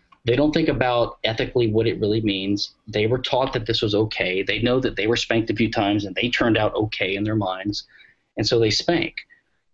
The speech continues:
To my mind, the right approach is a humanist approach, a modern approach, a cosmopolitan approach, where we look at psychology, we look at child development,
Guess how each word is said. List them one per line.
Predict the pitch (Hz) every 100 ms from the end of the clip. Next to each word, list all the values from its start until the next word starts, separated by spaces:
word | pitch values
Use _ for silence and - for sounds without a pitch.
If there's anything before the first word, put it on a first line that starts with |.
| _ _ -
To |
my | 123 170
mind, | 196 131 123 113
the |
right | 104 113 104
approach | - 110 104 92
is | 110 104
a | 101
humanist | - 143 143 117 104 -
approach, | 92 - 107 87 - -
a | 107
modern | 104 104 127 120 101
approach, | 90 - 85 - -
a |
cosmopolitan | - 110 107 101 113 123 120 101
approach, | 87 104 92 - - - _ _ -
where | 110
we | 113
look | 104 127 123
at | -
psychology, | 113 95 - 127 127 120 123
we | 107 101
look | 110 104
at | 101 -
child | - 107 104
development, | 98 107 113 110 113 98